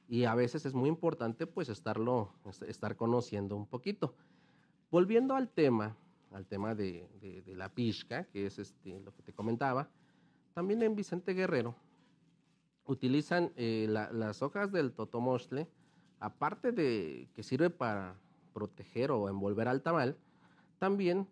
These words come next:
se hacen figuras decorativas, como la que te voy a mostrar aquí, que es una corona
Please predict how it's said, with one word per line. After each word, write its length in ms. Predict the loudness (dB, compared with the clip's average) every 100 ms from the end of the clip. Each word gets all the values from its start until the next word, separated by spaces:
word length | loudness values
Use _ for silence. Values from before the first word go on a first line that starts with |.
| _ -6
se 120 | -2
hacen 340 | 0 0 -2 -4 _ _ _ 0
figuras 540 | 2 4 4 4 2
decorativas, 800 | -2 -2 -2 0 0 0 -2 -10 _ _ _
como 200 | -6 -2
la 140 | -2 -4
que 100 | -6
te 120 | 0
voy 120 | 4
a 60 | 4
mostrar 300 | 2 0 -2
aquí, 180 | -2 -4
que 140 | -6
es 100 | -4
una 180 | 0 -2
corona 460 | 2 2 2 0